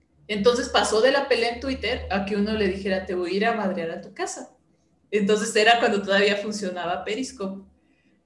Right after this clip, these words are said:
Entonces, ese ya, eso ya de ser los media, pero sí recuerdo que sí llega y se ve como que está en una colonia, sí está conduciendo.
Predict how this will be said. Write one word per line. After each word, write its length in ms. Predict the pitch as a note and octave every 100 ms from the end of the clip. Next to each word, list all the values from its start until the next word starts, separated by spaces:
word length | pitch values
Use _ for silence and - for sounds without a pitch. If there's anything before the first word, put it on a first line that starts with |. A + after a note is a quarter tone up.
| _
Entonces, 600 | G3+ G3 G3 G3 F#3+ - - _ _ _ -
ese 300 | G#3 G#3+ D4
ya, 120 | B3+
eso 180 | A#3+ B3
ya 140 | D#4 D4
de 60 |
ser 220 | - B3+
los 260 | A#3+ A#3 G3
media, 520 | G3+ A#3+ A3 E3+ E3
pero 140 | F#3+ F3+
sí 140 | -
recuerdo 420 | G3 A3 A3+ A#3+ A#3+
que 100 | A#3
sí 220 | - G3+
llega 440 | G#3 G3 G#3+ C4+
y 60 | A#3+
se 140 | -
ve 140 | F#3 F#3+
como 240 | G#3+ G#3+
que 60 | G3+
está 180 | -
en 100 | F3+
una 220 | G3+ A#3 A3+
colonia, 400 | F3+ D#3+ G3 A#3
sí 120 | F#3+
está 200 | G3 G3+
conduciendo. 800 | G#3+ F#3+ - F3+ F#3 A3 -